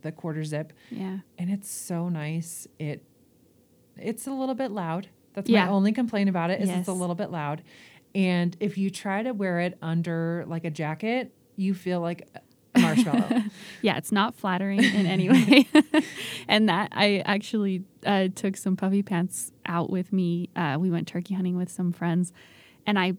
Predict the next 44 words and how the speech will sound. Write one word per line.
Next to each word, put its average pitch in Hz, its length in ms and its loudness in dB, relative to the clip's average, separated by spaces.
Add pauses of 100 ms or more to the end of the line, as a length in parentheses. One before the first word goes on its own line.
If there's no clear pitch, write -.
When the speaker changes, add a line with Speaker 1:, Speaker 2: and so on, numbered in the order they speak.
(140)
Speaker 2:
I 185 60 -2
had 180 260 -4
on 170 160 0
my 170 100 0
parka 165 560 -4
and 180 140 0
the 160 60 -2
puffy 175 300 -4
pants, 170 400 -2
and 175 120 -2
I 165 80 -2
did 170 120 -4
a 175 80 0
little 165 200 -2
fashion 175 440 -6
show 180 220 -2
for 185 140 -6
my 180 160 -2
friends, 175 340 -2
and 170 120 0
it's 165 180 -4 (360)
n-, 190 180 -2 (220)
the 208 200 0
least 208 400 0
flattering 170 640 0 (140)
piece 170 280 -2
of 170 200 -4
clothing 170 420 -2
you 160 140 -4
can 170 160 -2
wear, 151 360 -2 (480)
but 185 300 0 (320)
it - 180 -4
was 175 200 -8
gonna 180 200 -2
keep 185 300 -2
you 180 120 0
warm, 170 380 0
and 175 120 -2
it 165 120 -4
is 190 120 -6
so - 280 -8
nice. 104 380 -10
And 180 320 -4